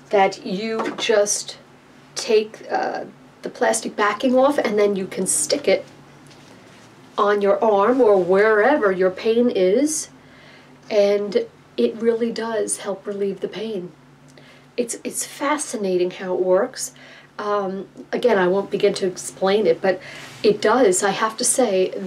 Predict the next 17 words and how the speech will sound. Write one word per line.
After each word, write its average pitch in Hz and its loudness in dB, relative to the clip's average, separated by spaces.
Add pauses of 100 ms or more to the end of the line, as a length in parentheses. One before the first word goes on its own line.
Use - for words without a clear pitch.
(180)
this 262 4
does 208 0
work. - 0 (100)
It 190 -14
is 208 0
pricey, 302 0
though. - -4 (560)
This - -4
was 233 -4
about 220 -2
a 208 0
hundred 214 -2
bucks 208 -2
or 175 -2
so, 175 -2 (480)
uh, 196 -4
but 202 -4